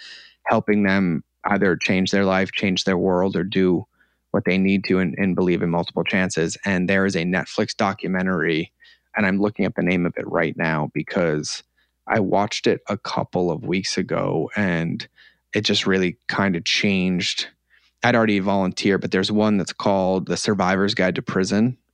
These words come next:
on Netflix, and there's another one that's called The Thirteenth. And if anybody's really interesting, Netflix aside, there's also one prison in this country that has a live podcast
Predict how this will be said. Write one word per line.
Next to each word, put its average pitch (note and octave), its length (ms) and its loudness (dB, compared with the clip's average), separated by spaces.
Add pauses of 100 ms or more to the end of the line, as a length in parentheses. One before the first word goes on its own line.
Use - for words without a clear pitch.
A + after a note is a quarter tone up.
on G2+ 160 2
Netflix, A2 500 0
and F#2+ 160 -2
there's F#2 200 0
another F#2+ 260 2
one G2 80 2
that's F2 160 -2
called F#2 240 0
The - 80 -6
Thirteenth. A2 760 0 (880)
And G#2+ 580 2 (100)
if A2+ 180 0
anybody's A2+ 580 2
really G2 300 2
interesting, F2 760 -2
Netflix G#2 720 -2 (140)
aside, G2+ 720 0 (200)
there's A2 240 2
also A2 840 2
one A#2+ 440 2
prison G2+ 640 0
in G2 140 2
this F2+ 140 0
country G2+ 460 0
that - 160 -4
has G2+ 260 -2
a F#2 100 2
live F2 500 0
podcast G#2+ 600 -2